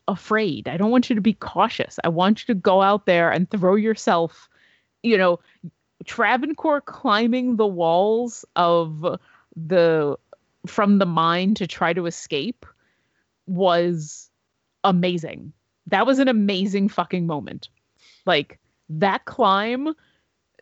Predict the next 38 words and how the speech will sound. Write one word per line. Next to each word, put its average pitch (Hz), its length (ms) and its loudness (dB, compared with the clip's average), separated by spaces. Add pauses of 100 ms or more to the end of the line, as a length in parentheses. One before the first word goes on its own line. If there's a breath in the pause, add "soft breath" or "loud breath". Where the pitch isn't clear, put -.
(120)
people 247 320 2
were 247 160 4
holding 214 440 0
their 190 120 4
breath, - 480 -6 (260)
and 165 400 0
everyone 190 560 0
was 165 200 -6
justifiably, 180 1200 -2 (220 soft breath)
you 196 100 0
know, 180 80 4
when 175 140 2
you 254 120 8
rolled 262 320 6
twenties, 208 800 -2
it, 190 200 2
like, 185 260 0
hairs 226 520 4
on 170 140 0
the 165 80 -2
back 160 300 -2
of 165 140 -8
my 165 120 -8
neck 156 240 -8
stood 175 280 -6
up. 120 260 -6
And 160 140 -4 (220 loud breath)
when 196 160 6
you 247 200 8
rolled 220 500 4 (260)
poorly, 220 800 2 (440 soft breath)
other 214 280 4
people 220 480 -2
in 190 120 0
the 180 100 -2
room, 185 440 0
like, 160 140 -6 (140)
gasped, - 680 -2